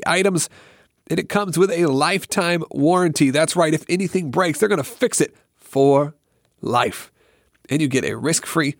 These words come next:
hundred-day trial. That's right. At any point you decide it's not for you, you return it for a full refund,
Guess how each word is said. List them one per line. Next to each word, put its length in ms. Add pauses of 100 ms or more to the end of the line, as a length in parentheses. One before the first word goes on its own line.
hundred-day 440
trial. 400 (300)
That's 200
right. 160
At 60
any 200
point 200
you 80
decide 420 (120)
it's 100
not 160
for 80
you, 260 (640)
you 100
return 320
it 80
for 100
a 60
full 220
refund, 540